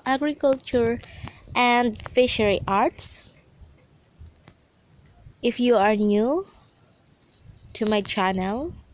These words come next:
please like my video and don't forget to click the subscribe button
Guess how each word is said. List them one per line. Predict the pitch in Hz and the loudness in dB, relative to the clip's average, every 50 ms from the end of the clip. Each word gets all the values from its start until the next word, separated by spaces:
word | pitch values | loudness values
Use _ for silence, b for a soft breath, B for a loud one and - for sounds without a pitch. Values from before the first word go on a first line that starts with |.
| _ _ - _ _ - _ _ _ _ _ _ _ _ _ _ _ _ - - _ _ - - _ - _ | _ _ -20 _ _ -20 _ _ _ _ _ _ _ _ _ _ _ _ -20 -20 _ _ -20 -20 _ -20 _
please | - 247 240 240 240 240 233 233 - - - - - - - - - - - - - _ - - - - | -2 2 2 4 4 4 2 0 -2 -6 -6 -8 -8 -12 -16 -20 -20 -20 -20 -20 -20 _ -20 -20 -12 -6
like | 202 196 196 196 196 - - | -4 -2 -2 -2 -4 -4 -2
my | 226 220 226 233 220 | -2 0 0 0 0
video | 220 254 277 285 254 262 269 269 269 269 269 269 262 269 269 - - B B B B B B B | 0 0 0 0 0 0 2 2 4 4 2 0 -2 -4 -8 -12 -18 B B B B B B B
and | - 302 302 302 | -4 -4 -2 0
don't | 302 311 302 302 | 0 0 0 0
forget | - - 302 294 277 240 269 269 - _ _ | 0 2 2 2 2 2 0 -2 -2 _ _
to | - - | -6 -6
click | - - 311 302 320 - - - - - - - - - _ _ _ _ _ _ _ _ _ - | -2 0 0 0 0 -2 -6 -14 -16 -10 -10 -10 -12 -12 _ _ _ _ _ _ _ _ _ -8
the | - | -6
subscribe | 226 - - 220 202 208 - - - 226 220 214 220 220 233 233 220 220 | -4 -2 -2 -2 -2 -2 -10 -6 -2 0 2 2 2 2 2 0 -2 0
button | 208 214 220 220 - - 220 214 208 208 208 214 214 214 | 0 -2 -2 -2 -4 -4 -2 -2 -2 -2 -4 -6 -6 -8